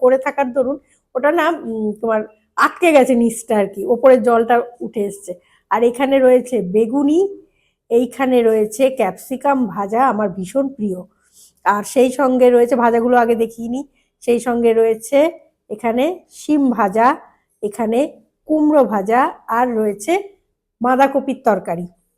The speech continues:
খেতে খেতেই দেখতে পাবে। উম, চলো খাওয়াটা স্টার্ট করি। আর অবশ্যই আমি শসা নিয়ে নিয়েছি। আর হ্যাঁ, টমেটোর চাটনি, এই টমেটো বলছি, সরি, কুলের চাটনি আছে আজকে, যেহেতু, আহ, সরস্বতী পুজো, কুল তো খেতেই হবে।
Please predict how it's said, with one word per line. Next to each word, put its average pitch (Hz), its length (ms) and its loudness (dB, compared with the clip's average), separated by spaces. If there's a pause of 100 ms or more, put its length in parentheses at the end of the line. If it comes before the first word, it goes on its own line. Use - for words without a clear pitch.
(600)
খেতে 233 220 0
খেতেই 294 340 0 (100)
দেখতে 220 260 -2
পাবে। 254 260 4 (720)
উম, 185 420 -10 (280)
চলো 208 380 0
খাওয়াটা 262 400 4
স্টার্ট 214 360 -2
করি। 220 200 -4
আর 247 100 0
অবশ্যই 254 400 2
আমি 277 100 -2
শসা 220 300 -4
নিয়ে 262 180 -2
নিয়েছি। 285 200 0
আর 277 220 6
হ্যাঁ, 233 260 -2
টমেটোর 233 500 -2
চাটনি, 190 340 -16 (100)
এই 226 120 0 (140)
টমেটো 240 280 0
বলছি, 202 220 -4
সরি, 202 220 -8 (400)
কুলের 320 280 6
চাটনি 240 320 2
আছে 214 180 -2
আজকে, 208 300 -2
যেহেতু, 220 280 -4 (480)
আহ, 202 300 -4 (300)
সরস্বতী 233 480 -2
পুজো, 269 340 -2
কুল 247 260 -6
তো 254 140 -6
খেতেই 233 360 -6
হবে। 269 200 -2